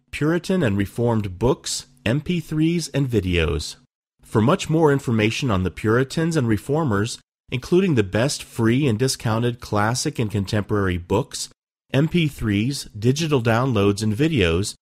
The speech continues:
please visit Still Waters Revival Books at Puritan downloads dot com. Still Waters Revival Books also publishes the Puritan Hard Drive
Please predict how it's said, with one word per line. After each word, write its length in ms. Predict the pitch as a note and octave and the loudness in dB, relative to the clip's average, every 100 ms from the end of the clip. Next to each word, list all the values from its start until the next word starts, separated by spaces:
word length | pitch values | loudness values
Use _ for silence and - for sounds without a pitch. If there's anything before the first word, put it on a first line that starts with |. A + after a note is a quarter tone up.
| _ | _
please 220 | - A3 F3+ | -2 0 4
visit 380 | C#3 A#2+ B2+ | 2 2 0
Still 340 | - - - D3+ | -2 -2 0 2
Waters 420 | B2 G#2+ B2+ C3 | 4 4 2 0
Revival 460 | A2 F#2+ G2 A#2 C#3 | 0 2 0 0 -2
Books 500 | C3+ D#3 - - - - - | -2 -2 -2 -8 -8 -12 -8
at 160 | F2 - | -8 -6
Puritan 480 | D3+ E3+ F3+ E3+ | -2 -2 0 -2
downloads 600 | D#3+ E3 F3+ C#3+ G#2+ A#2 - | 0 0 0 2 2 2 0
dot 280 | B2 B2+ - | 0 0 -2
com. 480 | A2+ F2 D#2+ D#2 - _ _ _ _ _ _ | -2 0 0 -4 -8 _ _ _ _ _ _
Still 320 | - - A3 | -4 4 4
Waters 360 | F#3+ F#3+ F#3 C#3+ | 6 4 2 2
Revival 420 | A2 A2 A#2 A#2+ | 2 2 2 0
Books 360 | G2+ A2 A2 - - | 2 2 2 -8 -2
also 360 | D3 F3+ G#3 | 0 0 0
publishes 600 | E3 C3 B2 B2 - C3+ | 0 -2 0 -2 0 -2
the 120 | B2+ A#2+ | -2 -4
Puritan 580 | - G#2 G#2 - D3+ | -2 0 0 0 -4
Hard 360 | C#3+ - E3+ D#3+ | -4 -4 -4 -2
Drive 500 | G#2 E2+ D#2 D#2 - | 0 2 2 -2 -6